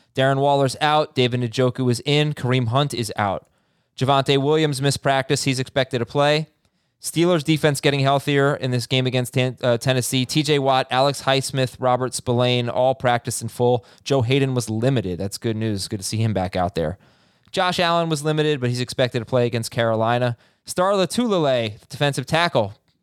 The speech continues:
key player for the Bills. He was limited in practice as he tries to come back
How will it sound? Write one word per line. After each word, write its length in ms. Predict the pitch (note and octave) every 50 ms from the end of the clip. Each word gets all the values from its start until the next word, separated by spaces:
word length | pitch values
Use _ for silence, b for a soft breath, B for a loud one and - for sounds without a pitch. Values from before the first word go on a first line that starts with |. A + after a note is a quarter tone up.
| _ -
key 160 | - D3 C3+
player 260 | - - C3+ C3 C3
for 140 | A#2+ - B2+
the 80 | A#2+
Bills. 500 | G#2+ B2 B2 A#2+ A2+ A2 G2+ - - - -
He 320 | - - E3 F3 E3+ D#3
was 200 | C3 A#2+ A#2 A2
limited 360 | A#2 A#2+ A2+ A2+ G#2+ A2 G2+
in 80 | G2+ G2+
practice 380 | - G#2+ G2+ F#2+ F#2 - G2+ G2
as 120 | G2 F#2
he 80 | G#2 G2
tries 280 | - - G2 F#2+ F#2 -
to 80 | G2+
come 200 | - - G#2 G2
back 340 | F2+ F#2 F2+ F2+ - -